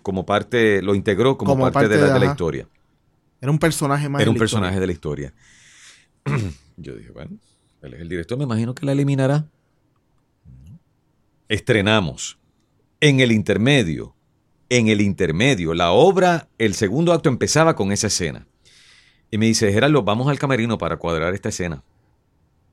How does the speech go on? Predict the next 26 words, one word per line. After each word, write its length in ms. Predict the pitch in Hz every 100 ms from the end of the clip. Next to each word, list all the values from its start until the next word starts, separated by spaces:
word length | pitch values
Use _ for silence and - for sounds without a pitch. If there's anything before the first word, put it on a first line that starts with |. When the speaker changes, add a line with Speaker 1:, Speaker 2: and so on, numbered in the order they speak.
| _ _ _
Speaker 1:
Y 80 | -
yo, 80 | 69
"¿En 80 | 65
serio, 300 | - 65 107
loco? 320 | 85 67 55 _
Speaker 2:
<laughs> 680 | - - - - _ - -
Sí, 160 | - 190
Speaker 1:
¿Pero 120 | -
Speaker 2:
tú 80 | 170
Speaker 1:
qué 60 |
te 60 | -
Speaker 2:
ya 100 | -
Speaker 1:
pasa 180 | 76 85
a 40 |
ti?". 100 | -
Speaker 2:
mismo. 240 | 107 208 -
Speaker 1:
Dice, 200 | 87 95
"No, 100 | 120
no, 100 | 151
no, 100 | 175
mira, 280 | 214 104 78 _
tú 80 | 120
me 100 | 135
vas 160 | 151 156
a 60 |
dar 260 | 147 156